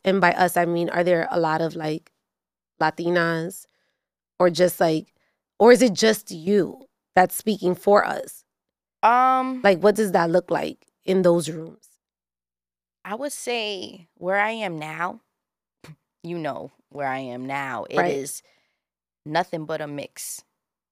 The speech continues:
Speaker 2: You know, I, I barely see a white person, you know, and it's great.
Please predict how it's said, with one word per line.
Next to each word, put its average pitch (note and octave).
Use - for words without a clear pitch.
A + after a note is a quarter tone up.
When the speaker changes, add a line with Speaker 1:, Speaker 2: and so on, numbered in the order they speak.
Speaker 2:
You D#3+
know, D3+
I, D3+
I D3+
barely E3+
see B3
a A#3+
white C#4+
person, D3+
you F3+
know, F3+
and F3
it's F3
great. G3+